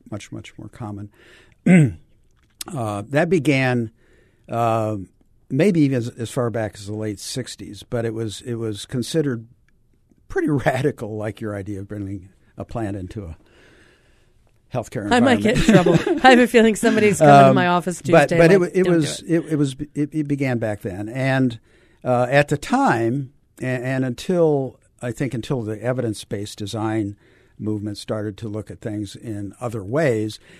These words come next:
Speaker 1: the, the primary driver for that was efficiency for the hospital, the argument for doing it, which was that you can maintain a higher, uh, percentage of occupancy, because if you have multiple patient rooms,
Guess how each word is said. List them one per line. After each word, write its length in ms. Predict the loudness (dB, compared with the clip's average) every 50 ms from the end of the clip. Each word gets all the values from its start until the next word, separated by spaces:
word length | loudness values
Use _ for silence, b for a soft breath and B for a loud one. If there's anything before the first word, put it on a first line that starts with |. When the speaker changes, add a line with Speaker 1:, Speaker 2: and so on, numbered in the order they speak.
| B B B
Speaker 1:
the, 200 | -4 -2 -2 -2
the 140 | -2 -6 -10
primary 640 | -8 -6 -2 0 2 2 2 2 2 2 0 0
driver 420 | -2 -4 -4 -6 -6 -6 -6 -10 -10
for 160 | -10 -10 -8
that 320 | -8 -8 -8 -8 -10 -12 -14 _ _ _ _
was 540 | -10 -8 -6 -6 -6 -6 -6 -8 -10 -12 -16 _ -16
efficiency 680 | -14 -8 -6 -6 -6 -4 -6 -8 -8 -6 -6 -6 -8
for 220 | -8 -10 -12 -12
the 120 | -12 -12 -12
hospital, 440 | -12 -12 -14 -14 -14 -16 -16 -12
the 120 | -8 -8 -6
argument 440 | -2 0 -2 -2 -2 -6 -10 -12 -12
for 120 | -14 -12
doing 320 | -8 -4 -4 -2 -2 -4
it, 200 | -6 -8 -12 -10
which 280 | -6 -6 -6 -6 -6 -6
was 380 | -6 -4 -4 -4 -6 -8 -10 b b b b b b b b b
that 380 | -6 -6 -4 -4 -6 -8 -8
you 160 | -8 -8 -6
can 160 | -4 -2 -2 -2
maintain 640 | 0 -2 -2 -2 -4 -4 -4 -4 -4 -4 -6 -10 -14 _ _ -16
a 60 | -14
higher, 540 | -10 -6 -4 -4 -4 -4 -4 -6 -6 -8 -12 _ _ _ _ _ _ _ _ _ _
uh, 200 | -16 -14 -14 -14
percentage 540 | -14 -14 -12 -10 -8 -6 -4 -4 -4 -6 -6
of 120 | -10 -12 -10
occupancy, 640 | -10 -10 -10 -10 -12 -12 -12 -14 -14 -14 -14 -12
because 360 | -12 -12 -12 -10 -10 -10 -10
if 60 | -10
you 160 | -8 -8 -6 -4
have 360 | -4 -4 -4 -4 -4 -6 -10 b b b b b
multiple 460 | -4 -2 -2 -2 -4 -6 -8 -10 -8
patient 400 | -6 -6 -6 -6 -6 -10 -12 -12
rooms, 400 | -12 -12 -10 -10 -12 -12 -14